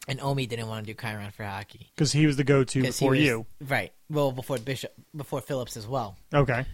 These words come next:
Speaker 1: So, so basically, like, Omi would make the graphics, Phillips would do it. So Phillips was sick of doing graphics, and they needed someone to do graphics 'cause Phillips was done in December.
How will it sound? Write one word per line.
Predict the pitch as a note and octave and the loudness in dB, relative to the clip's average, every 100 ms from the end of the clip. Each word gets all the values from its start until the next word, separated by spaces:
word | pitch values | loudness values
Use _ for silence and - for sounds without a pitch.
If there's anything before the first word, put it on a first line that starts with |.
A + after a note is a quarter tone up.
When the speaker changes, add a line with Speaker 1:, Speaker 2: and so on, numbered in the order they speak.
| - | -12
Speaker 1:
So, | - - C#3 C3+ | -6 0 2 2
so | B2+ | 0
basically, | D3 D3+ D3 D3 | 0 0 0 -2
like, | C3 B2+ | -2 -2
Omi | C#3+ C#3+ | -4 -4
would | C3+ | -4
make | C3 B2+ | -6 -8
the | |
graphics, | B2 A#2+ A#2 A#2+ - | -6 -4 -4 -6 -6
Phillips | B2+ A2+ - | -6 -6 -10
would | G2+ | -14
do | F#2 | -14
it. | - _ _ _ _ _ _ | -18 _ _ _ _ _ _
So | - B2+ | -4 -2
Phillips | - D3 C3+ | 2 0 2
was | B2 | -2
sick | - - B2+ | -2 -4 -4
of | A2+ | -4
doing | G#2 A2 G2+ | -6 -6 -6
graphics, | G2+ F#2 - - - | -10 -12 -14 -16 -12
and | A2+ G#2+ B2+ | -10 -10 -4
they | B2+ | -2
needed | B2 B2 B2 | 0 -2 -2
someone | - A#2+ A#2 | -4 -4 -4
to | G#2+ | -6
do | A2+ | -8
graphics | B2 F3 C3+ A2+ | -2 -2 -2 -10
'cause | A2 | -12
Phillips | - C3+ A2+ | -6 -4 -4
was | A2+ | -10
done | G#2+ A#2 | -10 -10
in | A2 | -10
December. | A#2+ D#3+ A2 F#2+ | -6 -6 -6 -12